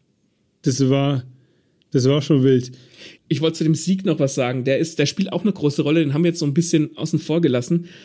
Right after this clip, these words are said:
Speaker 2: Und zwar ist es so, dass der quasi ein, wie soll ich sagen, einen Militärschlag gegen die Insel Paradies, die heißt Paradies, die Insel, ironischerweise,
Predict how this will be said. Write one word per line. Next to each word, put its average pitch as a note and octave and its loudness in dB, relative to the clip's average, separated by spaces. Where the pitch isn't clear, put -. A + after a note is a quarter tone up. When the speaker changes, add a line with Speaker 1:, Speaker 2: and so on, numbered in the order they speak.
Speaker 2:
Und C#3 -4
zwar C#3+ -2
ist E3+ -2
es C#3+ -4
so, F3 0
dass - -6
der D#3 2
quasi D#3 -4
ein, C#3+ -2
wie - -10
soll C3+ -4
ich B2 -8
sagen, D3 -4
einen D3 0
Militärschlag C#3+ -4
gegen C#3+ -4
die C3 -2
Insel D3+ -2
Paradies, E3 -4
die B2+ -10
heißt B2 -12
Paradies, C3+ -10
die D3 -8
Insel, E3 -6
ironischerweise, D3 -4